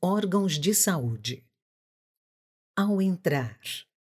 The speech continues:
manter distanciamento de um metro e meio, evitando contato físico entre pessoas dentro do museu.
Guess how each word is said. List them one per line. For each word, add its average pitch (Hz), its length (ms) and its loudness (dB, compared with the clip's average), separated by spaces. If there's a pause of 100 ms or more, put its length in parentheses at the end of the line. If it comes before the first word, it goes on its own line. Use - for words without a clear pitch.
(760)
manter 147 580 2
distanciamento 147 1040 2
de 139 160 2
um 127 60 0
metro 160 420 2
e 208 80 6
meio, 160 480 2 (380)
evitando 202 560 4
contato 190 640 -2
físico 190 800 0
entre 214 320 4
pessoas 185 720 2
dentro 208 460 4
do 196 100 6
museu. 139 580 0